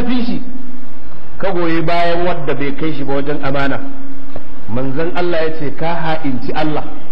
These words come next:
ka ci amanar Ubangiji, kuma ka ci amanar manzon Allah, kuma ka ci amanar muminai.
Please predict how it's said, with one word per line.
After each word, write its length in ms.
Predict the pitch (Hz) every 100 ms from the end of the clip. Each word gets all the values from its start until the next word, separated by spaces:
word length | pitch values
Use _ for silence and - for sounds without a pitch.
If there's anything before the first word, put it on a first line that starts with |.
| - - -
ka 300 | 170 180 -
ci 60 |
amanar 400 | 180 175 170 165 135
Ubangiji, 440 | 135 147 151 127 - - - 151
kuma 160 | 180
ka 280 | 180 202 196
ci 60 | 196
amanar 360 | 185 175 170
manzon 340 | 147 131 131 156
Allah, 220 | 160 151
kuma 180 | - 156
ka 160 | 180 160
ci 80 | 156
amanar 300 | 147 139 127
muminai. 420 | 113 110 113